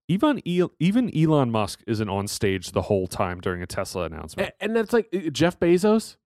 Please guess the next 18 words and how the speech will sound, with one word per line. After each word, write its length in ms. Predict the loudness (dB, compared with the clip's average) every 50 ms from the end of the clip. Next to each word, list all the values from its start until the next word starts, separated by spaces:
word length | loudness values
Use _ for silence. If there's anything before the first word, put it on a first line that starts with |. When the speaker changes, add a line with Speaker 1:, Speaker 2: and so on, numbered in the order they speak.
| _ -6
Speaker 2:
Pff, 220 | -4 -4 -4 -4 -6 -10
he 140 | _ 0 2
makes 240 | 4 4 4 4 4
other 140 | 4 4 6
people 240 | 6 6 6 6 6
do 180 | 4 2 0
it. 100 | 0 -4 _ _ _
Like, 260 | 4 4 4 4 4
Speaker 1:
Oh, 140 | 4 4 4
certainly. 400 | 4 4 2 2 2 0 -4 -8
<laughs> 0 |
He, 120 | -8 -10 -10 -10 -10 -10 -6 -2
he 60 | 0 2
would 100 | 2 2
never 280 | 2 2 2 2 2 2
get 160 | 2 2 2
on 100 | 2 0
camera. 400 | -2 -4 -4 -4 -4 -4 -6 -6